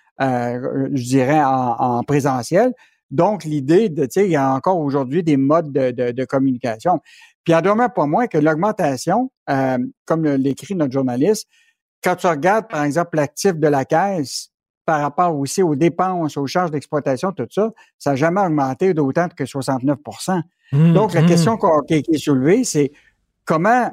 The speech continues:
Speaker 1: on a pu faire mille trois cents voyages pendant les six premiers mois de deux mille vingt-trois, quand actuellement la Caisse a mille six cents employés. <laughs>
Speaker 2: Ben oui.
Speaker 1: Mais
Speaker 2: Non,
Speaker 1: donc,
Speaker 2: c'est
Speaker 1: euh, mais, euh, non, il y a, écoute, c'est des questions qui,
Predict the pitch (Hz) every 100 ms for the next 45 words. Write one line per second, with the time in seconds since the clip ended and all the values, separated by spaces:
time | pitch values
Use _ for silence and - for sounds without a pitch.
0 | - 147 147 143 - 185 185 175 - 175
1 | 208 208 175 156 190 175 147 147 180 185
2 | 147 143 156 151 147 131 185 - 180 165
3 | 147 147 156 180 165 151 135 156 160 170
4 | 151 143 127 - 175 269 - - _ _
5 | - 202 233 233 156 - 160 147 160 190
6 | 143 175 196 165 147 156 180 - - 175
7 | 156 135 135 127 165 190 - _ _ -
8 | - - - _ 123 120 123 107 143 151
9 | 143 127 113 _ - 135 - 214 233 208
10 | 190 170 165 - 131 - 180 185 196 185
11 | 190 190 185 185 240 226 185 185 170 170
12 | 170 180 240 - 160 - 185 269 262 180